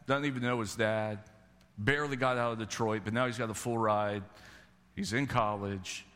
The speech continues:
Somebody had the courage to invite him to, uh, F C A, and he sat there for three weeks watching them worship. And I said, "What led you to the Lord?" And he said, "Watching those people have hope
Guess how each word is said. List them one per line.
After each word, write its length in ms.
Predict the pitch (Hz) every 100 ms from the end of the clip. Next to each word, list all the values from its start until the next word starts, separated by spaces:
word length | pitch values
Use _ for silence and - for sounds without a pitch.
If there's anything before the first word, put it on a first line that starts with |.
| - -
Somebody 600 | - - 160 165 160 147
had 140 | 131 131
the 80 |
courage 300 | 110 127 110
to 80 | 117
invite 320 | 107 101 104
him 240 | 104 95 95 - - - -
to, 340 | - 110 98
uh, 160 | 90 85 95 - - - - -
F 140 | 113
C 240 | - - 107
A, 280 | 98 98 101 - - -
and 100 | 95
he 120 | 104
sat 360 | - 131 127 -
there 200 | 123 117
for 160 | 101
three 500 | 87 - 135 156 175
weeks 580 | 165 147 131 - - -
watching 540 | 104 110 120 - 123
them 220 | 120 110 104
worship. 440 | 104 101 - - - - - -
And 100 | 104
I 40 |
said, 220 | 107 120
"What 220 | 135 165
led 160 | 147 143
you 80 | 135
to 140 | 131
the 100 | 113
Lord?" 400 | 113 117 110 - - - - -
And 120 | 110
he 60 | 120
said, 280 | 117 110 104 - - - 123
"Watching 580 | 104 160 180 - 339 -
those 220 | 196 -
people 500 | - 185 180 196 - -
have 240 | 131 120 -
hope 440 | - 190 202 -